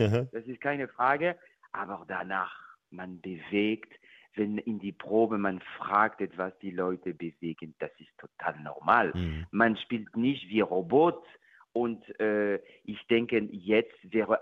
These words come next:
Speaker 2: auch vielleicht eine Idee, dass, äh, die Orchester auch, äh, haben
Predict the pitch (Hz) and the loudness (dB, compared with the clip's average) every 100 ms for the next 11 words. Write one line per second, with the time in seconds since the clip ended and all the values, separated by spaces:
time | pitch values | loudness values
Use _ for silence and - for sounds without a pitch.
0 | - 123 151 180 175 156 135 131 147 127 | 4 6 6 2 -4 -10 -8 -10 -10 -12
1 | - 123 104 117 123 127 110 107 _ _ | -12 -14 -2 0 2 0 -2 -2 _ _
2 | _ _ - 107 101 113 110 - - - | _ _ -2 -2 -2 -6 -4 -6 -6 -2
3 | 175 - 160 - - 117 131 156 - _ | -2 0 0 0 2 4 4 0 -6 _
4 | _ _ 107 110 110 110 87 - 107 117 | _ _ -4 -2 -2 -2 -4 -8 -2 -2
5 | 117 120 | -2 -8